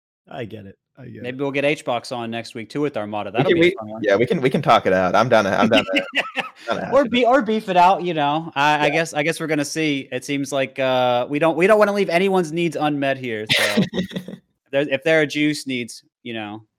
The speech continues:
Speaker 2: we'll see what we can do, I guess. It's hard for me personally, but,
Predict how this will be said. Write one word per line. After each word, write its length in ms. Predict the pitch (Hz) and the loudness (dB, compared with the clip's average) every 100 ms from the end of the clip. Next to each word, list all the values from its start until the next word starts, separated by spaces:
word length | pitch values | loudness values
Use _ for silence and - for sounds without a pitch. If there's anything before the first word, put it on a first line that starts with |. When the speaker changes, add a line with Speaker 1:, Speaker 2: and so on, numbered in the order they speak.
| _ | _
Speaker 2:
we'll 60 | 110 | -20
see 120 | - | -14
what 80 | 120 | -12
we 80 | 120 | -12
can 160 | 113 | -14
do, 160 | 107 113 | -10 -8
I 120 | 107 | -6
guess. 440 | 95 110 107 101 - | -6 -6 -6 -8 -12
It's 120 | 127 | -2
hard 220 | 156 175 | 2 2
for 100 | 170 | 2
me 200 | 135 139 | -2 -2
personally, 580 | 135 131 127 131 120 113 | -2 -4 -4 -6 -8 -10
but, 320 | 107 110 110 | -8 -8 -8